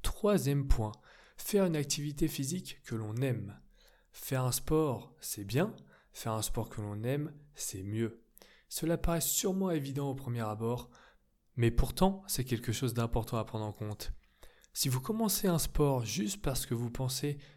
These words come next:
que c'est celui qui vous fera atteindre vos objectifs, c'est bien, mais difficile à tenir sur le long terme.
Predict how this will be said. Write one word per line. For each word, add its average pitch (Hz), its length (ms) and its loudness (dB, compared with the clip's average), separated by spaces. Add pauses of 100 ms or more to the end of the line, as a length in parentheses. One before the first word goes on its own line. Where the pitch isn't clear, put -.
que - 120 -6
c'est - 140 -4
celui 127 360 0
qui 131 80 -8
vous 110 140 -4
fera 110 240 -4
atteindre 120 260 -4
vos 113 160 -4
objectifs, 110 640 -4 (240)
c'est - 180 -6
bien, 131 320 0 (340)
mais 107 140 -2
difficile 160 540 0
à 147 80 0
tenir 143 320 -2
sur 135 100 -4
le 127 120 0
long 135 180 -4
terme. 101 360 -4